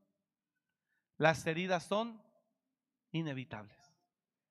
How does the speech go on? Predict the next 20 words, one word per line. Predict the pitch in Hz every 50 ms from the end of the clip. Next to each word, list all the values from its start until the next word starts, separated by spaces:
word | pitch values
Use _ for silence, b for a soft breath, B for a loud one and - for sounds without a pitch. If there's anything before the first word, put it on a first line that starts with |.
| _ _ 539 _ _ _ _ _ _ _ _ _ _ _ _ _ _ _ _ _ _ _ _ _ _ _ _ _ _ _ _ _ _ _ _ _ _ _ _ _ _ _ _ _ _ _ _ _ _ _ _
Pero | - 185 190 196
ese | 190 202
no | 196 196
es | 196 170
el | 190 185 170
problema. | 170 160 160 147 139 131 123 113 110 123 - _ _ _ _ _ _ _ _ _ _ _ _ _ _ _ _ _ _ _ _ _ _ _ _ _ -
Los | 143 156 160 -
cambios | - - 180 196 214 233 220 226 - -
que | - 196
produce | 170 180 180 180 196 180 202 185
la | 175 170
formación | - 165 165 170 156 - 185 185
en | 196 196
usted | 180 160 - 208 226 214 - - _ _ _ _ _ _ _ _ _ _ _ _ _ _ _ _ _
son | - - - 135 131 139
hermosos. | 131 127 127 127 120 113 - - - - _ _ _ _ _ _ _ _ _ _ _ _ _ _ _ _ _ _ - - b b b b b b b -
Las | 175 214 233 226 247
heridas | 233 220 254 302 339 349 320 -
que | - 302
causó, | 302 294 277 269 262 - - 311 359 381 381 - -